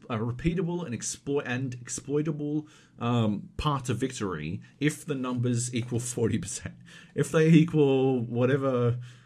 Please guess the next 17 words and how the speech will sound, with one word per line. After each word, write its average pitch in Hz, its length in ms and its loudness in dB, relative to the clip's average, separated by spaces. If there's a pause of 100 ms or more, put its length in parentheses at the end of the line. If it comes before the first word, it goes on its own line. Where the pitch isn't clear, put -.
(260)
like, 110 260 -2
what, 92 220 -4
one 127 260 2
percent? 180 380 -2 (160)
<laughs> 160 40 -8 (1200)
Or 175 340 6
whatever 170 300 4
the - 140 2
fuck. 175 360 -6
No, 131 140 -2
I 107 100 0
guess 120 120 -4
it'd 117 120 -6
be, 98 80 -4
like, 92 160 -6
four - 300 -6
percent. - 360 -12